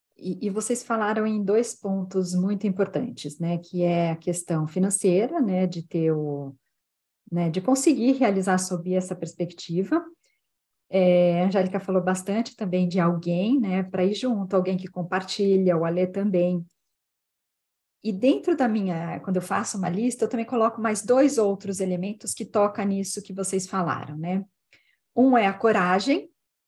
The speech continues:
né? Se eu vou ter ou não a coragem pra realizar esse sonho, porque, de fato,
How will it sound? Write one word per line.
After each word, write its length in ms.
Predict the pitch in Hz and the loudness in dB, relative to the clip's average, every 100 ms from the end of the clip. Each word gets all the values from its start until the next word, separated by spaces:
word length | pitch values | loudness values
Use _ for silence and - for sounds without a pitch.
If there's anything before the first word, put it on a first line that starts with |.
| _ _ _ _ - | _ _ _ _ -14
né? 200 | 180 190 | -6 -4
Se 100 | 185 | 0
eu 80 | 180 | 0
vou 280 | 180 285 320 | 2 2 2
ter 260 | 302 247 | 2 4
ou 80 | 220 | 2
não 280 | 202 233 339 | 0 -2 -2
a 60 | |
coragem 600 | 285 220 185 185 262 214 202 | -2 0 2 2 0 -2 -4
pra 140 | 190 | -6
realizar 520 | 196 175 175 170 165 | -4 -4 -4 -4 -4
esse 220 | 165 - | -4 -6
sonho, 420 | 160 160 165 208 226 | -8 -6 -4 -4 -6
porque, 400 | - 190 196 185 | -6 -4 -2 -2
de 120 | 220 | -4
fato, 580 | - 196 160 - 175 | -2 0 0 -2 -8